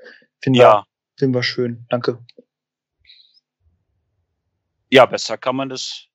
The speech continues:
Speaker 2: nicht sagen mit einem ganz einfachen Danke, ne?
Speaker 1: Mhm.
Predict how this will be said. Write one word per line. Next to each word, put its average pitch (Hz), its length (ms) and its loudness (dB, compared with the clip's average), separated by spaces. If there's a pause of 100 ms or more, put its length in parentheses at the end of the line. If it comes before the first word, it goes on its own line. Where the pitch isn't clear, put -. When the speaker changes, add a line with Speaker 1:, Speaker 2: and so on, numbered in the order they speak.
(140)
Speaker 2:
nicht 135 240 -8
sagen 147 260 2
mit 120 140 -14
einem 123 100 -14
ganz 120 260 -14
einfachen 131 480 -10
Danke, 127 360 -8
ne? 127 180 -16 (320)
Speaker 1:
Mhm. 123 320 -4